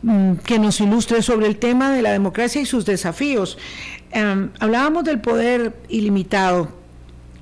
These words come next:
que construye un gobernante como Bukele, pero eso nos plantea el tema del camino de la des-, de la pérdida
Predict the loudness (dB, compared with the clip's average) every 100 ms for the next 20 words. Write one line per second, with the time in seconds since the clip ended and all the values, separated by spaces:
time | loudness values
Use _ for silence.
0 | -10 -6 -2 0 0 0 2 2 0 0
1 | -2 -2 2 2 0 -2 -2 -4 -6 -8
2 | -12 -16 -18 -20 -20 -8 -2 0 2 2
3 | 0 0 -2 -4 -4 -4 0 0 0 -4
4 | -10 -20 -20 -20 -20 -20 -20 -20 -20 -20
5 | -20 -20 -20 -20 -6 0 2 2 2 0
6 | 0 0 2 2 2 0 0 0 0 0
7 | -2 -6 -12 -20 -20 -20 -20 -20 -20 -20
8 | -8 -4 2 4 4 4 2 0 2 4
9 | 4 4 2 -2 -6 -20 -20 -20 -20 -20
10 | -20 -20 -20 -20 -10 -4 0 2 2 2
11 | 0 -6 -8 -4 2 2 2 0 -8 -10
12 | -14 -18 -20 -20 -20 -20 -20 -20 -20 -20
13 | -20 -20 -16 -2 2 2 2 2 2 2
14 | 2 2 0